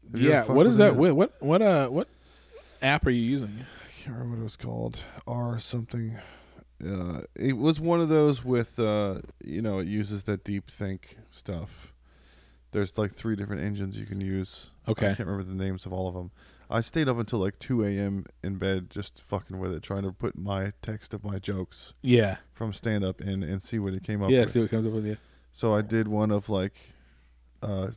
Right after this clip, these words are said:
Speaker 1: the meeting Heath Ledger in hell.
Speaker 2: Yeah.
Speaker 1: But it was, you,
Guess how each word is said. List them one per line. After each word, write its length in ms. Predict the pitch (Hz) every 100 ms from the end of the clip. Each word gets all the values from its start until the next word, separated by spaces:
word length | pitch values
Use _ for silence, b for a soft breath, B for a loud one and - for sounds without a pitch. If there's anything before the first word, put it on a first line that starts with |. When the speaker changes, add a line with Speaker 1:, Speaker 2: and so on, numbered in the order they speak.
| -
Speaker 1:
the 160 | 113 107
meeting 320 | - 120 113 107
Heath 200 | 110 107
Ledger 380 | 104 98 104 104
in 140 | 95
hell. 360 | 101 95 101 - -
Speaker 2:
Yeah. 280 | 123 110 87 b b b b b -
Speaker 1:
But 120 | 104
it 140 | 78
was, 240 | 104 98 - _
you, 220 | 123 131